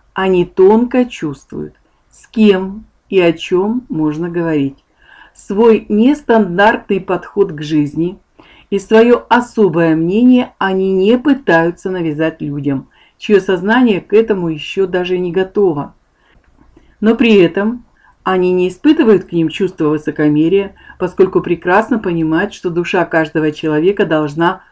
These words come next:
вызреть, пройдя долгий путь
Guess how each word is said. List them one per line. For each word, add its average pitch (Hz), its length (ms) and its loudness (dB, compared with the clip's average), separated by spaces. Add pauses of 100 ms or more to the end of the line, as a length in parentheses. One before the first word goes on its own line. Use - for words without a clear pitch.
(120)
вызреть, 180 800 -2 (560)
пройдя 156 600 -2 (200)
долгий 214 720 -2 (300)
путь 180 420 -6